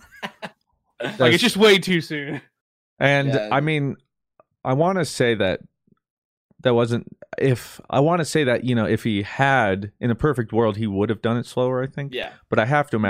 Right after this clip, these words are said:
Speaker 2: imagine
Speaker 1: yeah.
Speaker 2: he got rushed, like, "Hey."
Speaker 1: Yeah, Warner Bros was like, "We need, we
Speaker 2: Yeah.
Speaker 1: need the, we need, we need a Avengers competitor, like, right now."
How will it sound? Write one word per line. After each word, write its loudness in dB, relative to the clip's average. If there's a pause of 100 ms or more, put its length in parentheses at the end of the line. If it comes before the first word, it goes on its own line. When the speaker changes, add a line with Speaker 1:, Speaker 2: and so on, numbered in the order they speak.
(260)
Speaker 2:
imagine 2
Speaker 1:
yeah. -6 (340)
Speaker 2:
he 0
got 2
rushed, 0
like, -2
"Hey." 0 (560)
Speaker 1:
Yeah, -4
Warner -2
Bros -2
was -12
like, -6
"We 0
need, -2
we 0
Speaker 2:
Yeah. 2
Speaker 1:
need -10
the, -2
we -2
need, 2
we 0
need 0
a 6
Avengers 2
competitor, 0
like, -2
right 0
now." -12